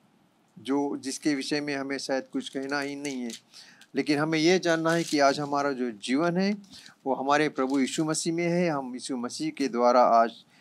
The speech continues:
अपने जीवन को उस रास्ते पर ले जा सकते हैं, जहाँ शायद हम कभी सोच भी नहीं सकते थे। हम हर एक चीज़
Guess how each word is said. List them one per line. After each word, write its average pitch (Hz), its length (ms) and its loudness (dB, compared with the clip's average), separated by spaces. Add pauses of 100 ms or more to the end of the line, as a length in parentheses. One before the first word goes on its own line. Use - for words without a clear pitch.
(200)
अपने 127 340 -2
जीवन 156 460 0
को 143 160 -4
उस 180 300 -2
रास्ते 147 460 2
पर 139 260 -2
ले 131 200 0
जा 127 160 0
सकते 131 360 -12
हैं, 117 260 -8 (580)
जहाँ 151 300 4
शायद 202 280 2
हम 180 140 -4
कभी 170 260 -6
सोच 170 360 0
भी 135 160 -6
नहीं 113 120 -8
सकते - 320 -18
थे। - 300 -20 (1160)
हम 135 200 2
हर 170 100 4
एक 190 300 2
चीज़ 180 460 -2